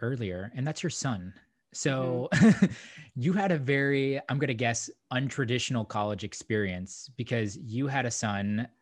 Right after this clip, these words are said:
Speaker 1: after your freshman year of college, correct?
Speaker 2: Yes. So I was the first one on both sides of my family to go to college. Um, I found out that I was pregnant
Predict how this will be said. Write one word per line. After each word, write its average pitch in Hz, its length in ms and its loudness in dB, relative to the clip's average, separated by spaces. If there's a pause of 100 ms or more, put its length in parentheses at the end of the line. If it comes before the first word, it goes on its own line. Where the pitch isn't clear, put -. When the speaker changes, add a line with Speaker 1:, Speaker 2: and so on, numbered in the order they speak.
(220)
Speaker 1:
after 127 280 -2
your 120 140 0
freshman 117 320 -4
year 101 140 0
of 95 60 -8
college, 87 360 -6
correct? - 360 -6 (920)
Speaker 2:
Yes. 156 580 0 (280)
So 160 480 2
I 165 140 0
was 170 160 -4
the 170 80 -8
first 180 420 -4
one 180 340 -2
on 156 220 -4
both 156 260 -2
sides 165 280 0
of 165 60 -4
my 151 160 0
family 151 520 -4 (120)
to - 80 -8
go 160 200 0
to 143 80 -2
college. 131 580 -4 (560)
Um, 156 540 -10 (260)
I 156 280 -4
found 160 580 -4
out 151 240 -2
that 156 100 -8
I 143 120 -4
was 160 160 -8
pregnant 151 480 -6